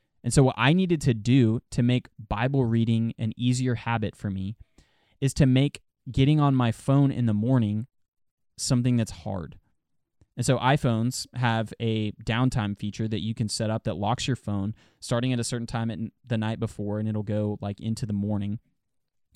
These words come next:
Uh, and so that would make getting on my phone in the morning more difficult if my phone was locked up.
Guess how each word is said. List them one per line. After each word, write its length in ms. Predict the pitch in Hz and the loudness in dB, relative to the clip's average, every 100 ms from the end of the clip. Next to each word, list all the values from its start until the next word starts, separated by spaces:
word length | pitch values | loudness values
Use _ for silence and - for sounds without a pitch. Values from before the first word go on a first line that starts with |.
| - 117 | -10 -4
Uh, 200 | 107 104 | -4 -2
and 100 | 120 | -4
so 120 | 113 | 0
that 180 | 127 131 | 0 4
would 140 | 180 139 | 4 6
make 260 | 143 139 - _ _ | 4 2 -10 _ _
getting 240 | 120 135 147 | 2 4 6
on 100 | 135 | 6
my 120 | 131 | 4
phone 340 | - 139 139 | 4 6 6
in 120 | 117 120 | 6 6
the 100 | 117 | 6
morning 420 | 123 127 113 117 | 8 6 4 2
more 200 | 110 123 | 0 2
difficult 540 | 120 131 139 - 101 - | 4 2 2 -2 -4 -6
if 100 | - | -8
my 100 | 107 | -4
phone 200 | - 120 | 0 0
was 140 | 110 | 0
locked 260 | 113 110 - | -2 -4 -2
up. 220 | 120 - | -4 -4